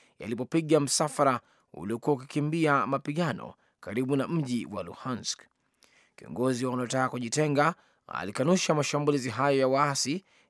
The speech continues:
na kushutumu majeshi ya Ukraine kwa vifo hivyo. Shirika la Afya Duniani linasema watu wengine themanini na nne wamefariki dunia huko Afrika Magharibi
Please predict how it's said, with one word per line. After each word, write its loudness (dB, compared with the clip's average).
na -10
kushutumu 0
majeshi 2
ya -2
Ukraine 0
kwa 0
vifo -8
hivyo. -8
Shirika 4
la 8
Afya 0
Duniani 2
linasema 2
watu 0
wengine 4
themanini 2
na 0
nne 6
wamefariki -4
dunia 4
huko 0
Afrika -2
Magharibi 0